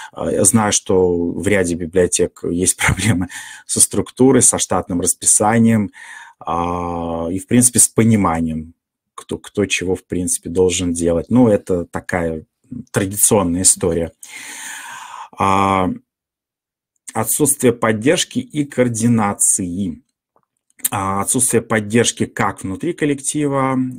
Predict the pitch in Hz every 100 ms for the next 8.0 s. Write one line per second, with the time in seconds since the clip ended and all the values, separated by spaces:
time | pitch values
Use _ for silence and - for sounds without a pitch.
0 | - 101 98 95 92 90 87 90 107 95
1 | 95 - 101 92 87 85 92 - 92 95
2 | - 95 85 80 - - 85 101 - 98
3 | 92 92 85 80 82 85 82 - 78 78
4 | 73 85 104 - 80 87 87 87 - 80
5 | - - - - - _ - 107 - -
6 | 98 - 82 82 85 - 85 - - 90
7 | 127 170 147 120 87 87 87 107 165 -